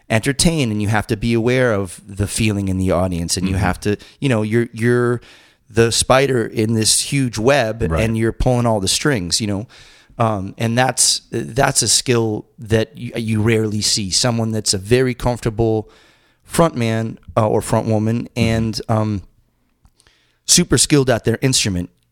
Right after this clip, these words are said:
Speaker 1: You know, you can do one or the other, but if you can, like your father said, if you can do all this stuff,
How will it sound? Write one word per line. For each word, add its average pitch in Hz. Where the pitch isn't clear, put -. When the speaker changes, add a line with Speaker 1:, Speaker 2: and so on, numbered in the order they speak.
Speaker 1:
You 120
know, 104
you 117
can 131
do 165
one 165
or 156
the 156
other, 170
but 135
if 110
you 110
can, 143
like 98
your 113
father 143
said, 147
if 85
you 120
can 110
do 160
all 151
this 127
stuff, -